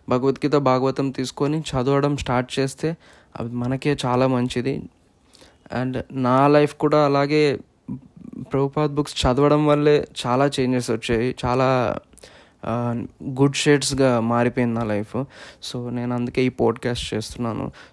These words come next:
So, నా, నా యొక్క experiences share చేస్తూ, so, మీరు, మీకు ఇన్-,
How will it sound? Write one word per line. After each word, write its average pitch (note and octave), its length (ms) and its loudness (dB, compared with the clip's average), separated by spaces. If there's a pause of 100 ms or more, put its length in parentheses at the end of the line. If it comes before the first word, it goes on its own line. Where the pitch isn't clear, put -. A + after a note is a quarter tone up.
(120)
So, A2 80 -2
నా, A#2 360 0
నా A#2+ 280 2
యొక్క C3+ 180 2
experiences C#3 640 0
share C3 380 0
చేస్తూ, D3 440 -2 (300)
so, A#2 160 -2 (400)
మీరు, B2+ 420 2
మీకు A#2+ 300 -2
ఇన్-, A#2+ 240 -2